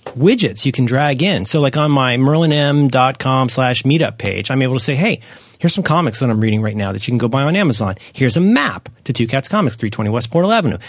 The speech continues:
You just drag that stuff in, you click a couple buttons, and it's all, I, I love that ability to extend all of that. You put that stuff anywhere you want on the page, and it doesn't make it more difficult to maintain. There's nothing to worry about. You don't have to worry about having your, your P's and your L I's in the wrong place. It's amazing.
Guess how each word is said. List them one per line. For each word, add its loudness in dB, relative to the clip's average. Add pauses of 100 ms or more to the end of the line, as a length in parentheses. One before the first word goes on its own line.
You 0
just 0
drag 0
that 0
stuff -2
in, 2
you 2
click -4
a -12
couple -4
buttons, -2
and 2
it's -4
all, 2
I, 0
I 2
love 2
that 0
ability 2
to -2
extend -2
all 2
of -2
that. -2
You -4
put -4
that -2
stuff -4
anywhere 2
you 0
want -2
on -2
the -2
page, -4 (520)
and 2
it 0
doesn't 0
make 0
it -4
more 2
difficult -4
to 0
maintain. 2
There's 2
nothing 4
to 4
worry 4
about. 2
You 6
don't 4
have 4
to 4
worry 6
about 2
having 2
your, 2 (480)
your 0
P's 2
and 4
your 4
L 4
I's 4
in 0
the 2
wrong 0
place. -4
It's -4
amazing. -2